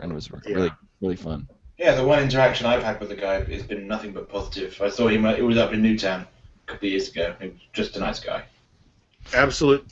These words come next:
Speaker 2: top, top-notch man.
Speaker 1: So we have
Speaker 2: Absolutely.
Speaker 1: been gone for three weeks.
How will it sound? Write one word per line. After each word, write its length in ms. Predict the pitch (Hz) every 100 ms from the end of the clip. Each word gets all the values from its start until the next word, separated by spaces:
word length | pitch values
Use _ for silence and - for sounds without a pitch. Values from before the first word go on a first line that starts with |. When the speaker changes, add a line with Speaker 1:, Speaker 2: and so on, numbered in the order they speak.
| -
Speaker 2:
top, 360 | 147 139 143 -
top-notch 640 | - 139 139 131 123 -
man. 240 | 117 92 80 - - -
Speaker 1:
So 140 | 113
we 140 | 143 175
have 100 | 202
Speaker 2:
Absolutely. 140 | 190
Speaker 1:
been 80 | 175
gone 440 | 147 139 123 123 -
for 380 | - 123 120 110
three 240 | - 127
weeks. 480 | 127 95 98 - -